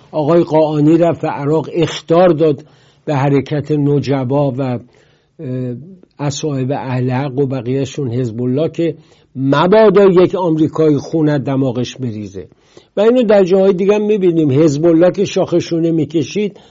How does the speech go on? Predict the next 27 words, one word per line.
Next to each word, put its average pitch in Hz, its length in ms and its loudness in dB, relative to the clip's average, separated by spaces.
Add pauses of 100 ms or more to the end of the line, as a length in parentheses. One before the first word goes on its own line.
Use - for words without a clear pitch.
(160)
موش 220 440 2
زده 180 280 4
رفته 180 340 0
تو 170 180 -4
سوراخ. 120 480 -6 (880)
و 185 120 2
حتی 220 380 0
توی 208 300 0
غزه 165 340 0
هم 185 220 0
دیگه 151 240 0
اصلاً 165 260 -6
حماس 156 480 -2 (420)
هیچی، 120 560 -6
یعنی 135 240 -4
له 196 220 4
شده 160 380 0
رفته. 156 380 -4
اون 170 400 -2
جنایت 147 600 0
هم 160 140 -4
باعث 139 300 -4
شد 151 260 -8
که 156 240 -8 (600)
غزه 170 360 2
نابود 143 640 2
بشه 131 300 -18